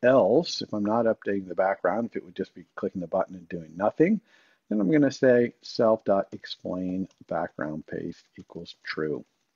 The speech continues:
And that's gonna cause this alert to show up. We will also do this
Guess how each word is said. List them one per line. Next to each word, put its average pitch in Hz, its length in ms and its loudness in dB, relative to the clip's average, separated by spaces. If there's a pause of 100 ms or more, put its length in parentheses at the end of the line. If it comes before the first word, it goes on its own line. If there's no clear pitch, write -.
(600)
And 92 100 -16
that's 95 200 -8
gonna 113 220 -2
cause 85 340 -2
this - 240 -6
alert 78 480 -6 (460)
to 90 100 -10
show 87 320 0
up. 107 240 2 (600)
We 208 60 -4
will 131 240 4
also 110 320 4
do 90 220 -2
this 82 320 -6